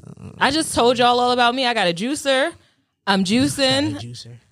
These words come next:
Speaker 1: I'm dry. I'm not, well, not dry, dry.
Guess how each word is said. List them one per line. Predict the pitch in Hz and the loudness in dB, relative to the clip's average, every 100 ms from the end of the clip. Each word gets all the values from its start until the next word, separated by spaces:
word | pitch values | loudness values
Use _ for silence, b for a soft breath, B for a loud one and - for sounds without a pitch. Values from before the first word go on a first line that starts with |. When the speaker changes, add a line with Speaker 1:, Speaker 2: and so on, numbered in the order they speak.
| _ | _
Speaker 1:
I'm | 202 214 196 | -2 0 0
dry. | 185 214 254 277 294 | 2 2 4 2 0
I'm | 285 240 | 0 0
not, | 226 208 | 0 -2
well, | 180 190 170 - - | -2 0 0 -2 -8
not | 196 185 - | -4 -2 -2
dry, | 160 156 139 127 | -4 -4 -4 -4
dry. | - 90 | -4 -4